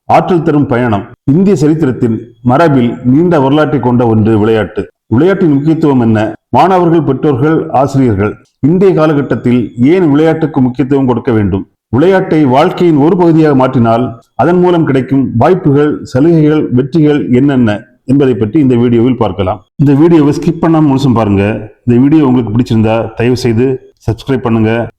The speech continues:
பெல் ஐகானை கிளிக் பண்ணுங்க, லைக் பண்ணுங்க. இப்போ நாம இந்த வீடியோக்குள்ள போலாம். இன்றைய காலகட்டத்தில் ஐ பி எல், ஏசியன் கேம்ஸ், ஒலிம்பிக் கேம்ஸ் போன்றவை உலக அளவில் பிரபலம். ஆனால் நம் இந்திய நாட்டில் ஆயிரக்கணக்கான ஆண்டுகளாக விளையாட்டை நம் முன்னோர்கள் ஒரு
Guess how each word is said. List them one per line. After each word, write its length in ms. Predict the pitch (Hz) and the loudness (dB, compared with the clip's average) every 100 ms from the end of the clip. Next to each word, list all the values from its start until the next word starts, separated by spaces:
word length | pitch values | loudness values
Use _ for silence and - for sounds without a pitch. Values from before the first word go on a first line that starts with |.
| 117 | -2
பெல் 120 | 127 | 0
ஐகானை 300 | 131 127 120 | 0 0 -2
கிளிக் 200 | 104 110 | -2 -4
பண்ணுங்க, 260 | 123 113 110 117 - - _ - | -2 0 0 -2 -6 -14 _ -6
லைக் 180 | 110 110 | -4 -4
பண்ணுங்க. 520 | 113 110 107 117 - - | -2 0 0 -4 -6 -6
இப்போ 180 | 131 156 | -2 0
நாம 220 | 131 135 | 2 0
இந்த 160 | 123 117 | 0 2
வீடியோக்குள்ள 560 | 120 127 123 113 120 | 2 0 0 -2 -2
போலாம். 320 | 104 90 80 - _ - | -2 -4 -6 -12 _ -4
இன்றைய 320 | 147 165 160 | 0 2 0
காலகட்டத்தில் 640 | 123 131 113 - 82 104 120 - _ | 0 -2 -2 -4 -4 -2 -2 -8 _
ஐ 140 | 127 165 | -2 -2
பி 220 | 165 147 | 0 0
எல், 200 | 151 160 - | 0 -2 -2
ஏசியன் 480 | 120 156 160 151 120 | 0 0 0 0 0
கேம்ஸ், 280 | 127 135 - - | 0 -2 -6 -4
ஒலிம்பிக் 420 | 120 139 170 135 123 | 0 2 2 0 0
கேம்ஸ் 260 | 127 - - _ _ | 0 -4 -12 _ _
போன்றவை 400 | - 160 139 113 143 - | -2 0 2 2 0 0
உலக 260 | 123 160 180 | 0 2 2
அளவில் 340 | 139 131 151 - | 0 0 0 0
பிரபலம். 360 | 117 113 87 - - | -2 -2 -4 -10 -2
ஆனால் 380 | 120 135 143 160 - - | 0 2 0 -2 -10 -12
நம் 220 | 156 139 147 | -2 0 2
இந்திய 360 | 180 196 208 | 2 2 2
நாட்டில் 420 | 170 127 117 104 101 - | 0 -2 -2 -4 -4 -12
ஆயிரக்கணக்கான 760 | - 131 180 185 170 170 175 160 | -2 0 2 0 0 0 0 2
ஆண்டுகளாக 720 | 135 139 131 113 104 98 - - | 2 2 2 0 0 -4 -8 -4
விளையாட்டை 460 | 131 190 196 - 165 | 0 2 2 0 0
நம் 120 | 139 | 2
முன்னோர்கள் 480 | 139 156 135 120 113 113 - - - | 2 2 2 0 -2 -6 -14 -14 -2
ஒரு 180 | 139 | -2